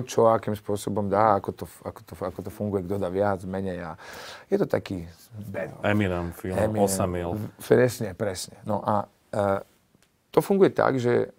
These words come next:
Speaker 1: tam proste ide track a na, na, sú tam, e, na pódiu možno osmi, desiatí reperi, e, a funguje, že každý niečo zarepuje a tak ďalej. A išli tí ch-, lokálni chlapci v New Yorku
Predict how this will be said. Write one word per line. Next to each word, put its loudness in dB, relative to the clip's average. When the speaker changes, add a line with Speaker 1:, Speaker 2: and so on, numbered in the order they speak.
Speaker 1:
tam -2
proste -4
ide 0
track 0
a -4
na, 4
na, -4
sú -10
tam, 0
e, -12
na 0
pódiu 2
možno -6
osmi, -12
desiatí -8
reperi, -6
e, -20
a -12
funguje, 0
že -6
každý -2
niečo -6
zarepuje -6
a -12
tak -14
ďalej. -12
A -16
išli 2
tí -4
ch-, -16
lokálni -4
chlapci -6
v -6
New -4
Yorku -4